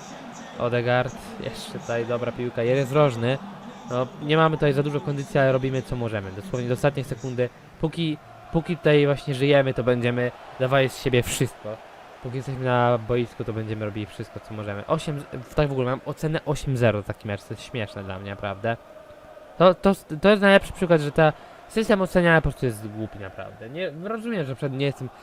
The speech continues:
cały czas w dobrym miejscu, no ale jednak strzeliłem cztery bramki i zaprowadziłem Arsenal do ćwierćfinału. No naprawdę to jest bez, żadne, żadnym prawem nie powinien mieć tak słabej oceny. Dziewięć zero to jest co najmniej ocena, jaki powinien mieć za ten mecz.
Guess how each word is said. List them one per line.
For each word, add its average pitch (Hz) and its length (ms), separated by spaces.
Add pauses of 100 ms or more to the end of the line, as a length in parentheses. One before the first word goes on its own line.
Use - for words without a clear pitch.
(160)
cały 160 160
czas 135 140
w - 20
dobrym 131 280
miejscu, 117 360
no 135 120
ale 151 200
jednak 120 380
strzeliłem 139 380
cztery 139 280
bramki 127 400
i 113 60
zaprowadziłem 123 460
Arsenal 123 320
do 120 200 (420)
ćwierćfinału. 113 600
No 104 180
naprawdę 117 580
to - 140
jest 120 320
bez, 139 200 (300)
żadne, 160 580
żadnym 175 360
prawem 151 340
nie 131 80
powinien 123 300
mieć 120 100
tak 117 140
słabej 113 240
oceny. 104 260 (280)
Dziewięć 175 280
zero 170 160
to - 60
jest - 160
co 156 80
najmniej 131 280
ocena, 107 320
jaki 101 160
powinien 113 320
mieć 107 100
za 107 120
ten 107 140
mecz. 113 340